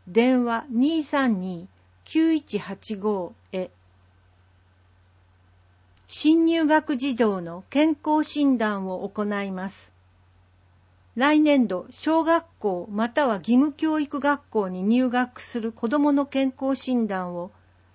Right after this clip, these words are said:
指定の私立学校で行います。子どもの心身の状態を把握し、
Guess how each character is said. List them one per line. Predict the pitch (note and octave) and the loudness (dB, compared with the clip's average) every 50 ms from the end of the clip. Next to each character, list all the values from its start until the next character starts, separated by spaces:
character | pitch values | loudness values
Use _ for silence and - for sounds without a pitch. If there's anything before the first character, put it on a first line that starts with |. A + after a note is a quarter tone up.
| _ - | _ -12
指 | - - - - | -12 -12 -10 -6
定 | - C#4+ D4 C#4+ C#4+ | -4 -2 0 0 2
の | B3+ C4 B3+ C4 C4 _ _ _ _ _ _ | 0 0 0 -2 -6 _ _ _ _ _ _
私 | - - - A#3+ | -12 -6 -4 0
立 | C#4+ D4+ D4 - D#4 | 0 -2 -2 -2 0
学 | C4 D4+ D4+ D4 - | 2 2 2 2 -2
校 | - G#3+ G#3 F#3+ | -4 -4 -4 -4
で | E3+ F3+ F3 | -2 -4 -6
行 | F3 F3 - G3 | -6 -6 -8 -10
い | F#3+ F#3 F#3 F3+ F3+ | -8 -8 -8 -10 -10
ま | F3+ F3+ G#3 | -10 -12 -12
す。 | G#3+ - - _ _ _ _ _ _ _ _ _ _ _ _ _ _ | -14 -14 -20 _ _ _ _ _ _ _ _ _ _ _ _ _ _
子 | - C4 C4 | -4 -2 0
ど | C#4+ D#4 | 0 2
も | C#4+ D4+ D4 | 2 2 2
の | C4+ C#4 C#4+ | 2 0 -2
心 | C4 - - E4 E4+ E4+ D#4 - | -2 -4 -4 -4 -2 -4 -4 -2
身 | - A#3+ G#3+ | -2 -2 -2
の | F#3 F3+ F#3 | -2 -4 -6
状 | F3+ - A3 A3 A3 A3 | -2 0 0 0 0 -2
態 | A3 A3+ G#3+ G#3+ G#3 | -4 -6 -4 -4 -4
を | G#3 G#3 | -4 -6
把 | G#3 - A3 G#3 G#3 G#3 | -6 -4 -4 -4 -4 -4
握 | G#3 - G3+ | -6 -8 -10
し、 | - - - F#3 G3 | -10 -10 -12 -12 -12